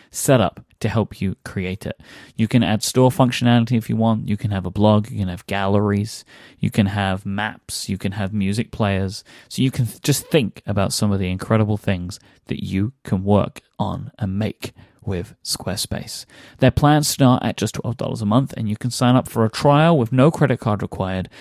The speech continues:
just by going to squarespace dot com. Then, when you decide to sign up, use the offer code ink at checkout, that's I N K, to get yourself ten percent off your first purchase and show your support for the Pen Addict. We thank Squarespace for the continued support of this show.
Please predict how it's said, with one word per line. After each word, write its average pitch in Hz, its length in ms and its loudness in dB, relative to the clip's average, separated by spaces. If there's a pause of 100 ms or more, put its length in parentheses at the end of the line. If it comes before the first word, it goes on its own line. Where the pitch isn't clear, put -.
(240)
just 165 180 2
by 147 120 4
going 110 320 6
to - 100 -8
squarespace 101 560 -2
dot - 220 -10
com. 92 280 -8 (340)
Then, 127 240 4
when 123 160 4
you 113 60 6
decide 104 340 0
to - 60 -6
sign 113 260 4
up, 120 220 4
use 139 180 0
the - 140 2
offer 135 220 0
code 120 300 2
ink 139 260 0 (180)
at - 100 -6
checkout, 107 440 0
that's - 220 -8
I 151 160 6
N 107 180 4
K, 92 320 -6
to 101 140 -8
get 101 180 -4
yourself 101 320 -6
ten 131 220 0
percent 101 340 -2 (320)
off 175 180 4
your 131 100 2
first 104 260 2
purchase 92 400 -2
and 123 180 2
show - 120 0
your 98 120 0
support - 340 -8
for - 60 -10
the 101 100 -6
Pen 123 200 2
Addict. 123 340 2 (300)
We 135 80 0
thank 160 220 2
Squarespace 156 600 2
for 123 100 0
the 107 80 0
continued 107 480 0
support - 300 -2
of 107 80 -8
this 98 160 -4
show. 127 380 0